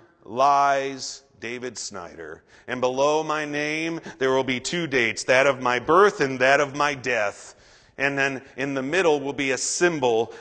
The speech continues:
that reflects the totality of my life, a dash. That's all. That's it.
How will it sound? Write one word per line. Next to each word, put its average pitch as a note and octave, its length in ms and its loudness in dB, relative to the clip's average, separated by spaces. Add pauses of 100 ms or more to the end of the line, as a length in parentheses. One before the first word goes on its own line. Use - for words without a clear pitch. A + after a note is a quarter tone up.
that C#3+ 120 4
reflects D3+ 1040 0 (220)
the C#3+ 100 4
totality F#3 800 4
of F3+ 160 -4
my E3+ 220 2
life, B2 720 -2 (880)
a A2+ 120 -8
dash. - 800 -4 (1700)
That's A#2+ 260 0
all. D#3 420 2 (2250)
That's C3 280 -2
it. - 580 -2